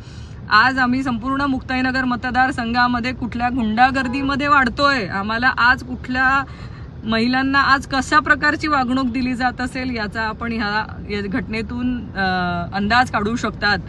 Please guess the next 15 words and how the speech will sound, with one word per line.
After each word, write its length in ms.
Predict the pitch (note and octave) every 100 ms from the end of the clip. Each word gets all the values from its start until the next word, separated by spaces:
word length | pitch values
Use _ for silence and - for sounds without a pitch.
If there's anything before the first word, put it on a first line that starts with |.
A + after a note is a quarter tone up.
| - - - -
कारण 260 | G#3+ A#3
आज 280 | B3 A3 A#3+
एका 200 | A#3 B3+
केंद्रीय 420 | B3 A#3+ G#3+ A#3
मंत्र्यांच्या 580 | B3+ B3 A#3+ B3 B3 B3+
मुलीची 360 | A#3+ A#3 A#3 B3+ -
छेडखाणी 380 | A3 A3 A3
केल्यानंतरही 800 | A#3 A3+ A3 A3 A3 A3+ A3 A3
दोन 260 | B3+ A#3 A3+
दिवसात 320 | A3 A3 B3+ A#3
कारवाई 340 | A3+ G3+ A3+ C4+
झाली 260 | D4 C4
नाही, 380 | C4+ C4 C4+ B3+ - - - - -
तर 140 | C4
सर्वसामान्य 920 | C#4 C4 A#3 C4 C4 A#3 A#3 A3+ B3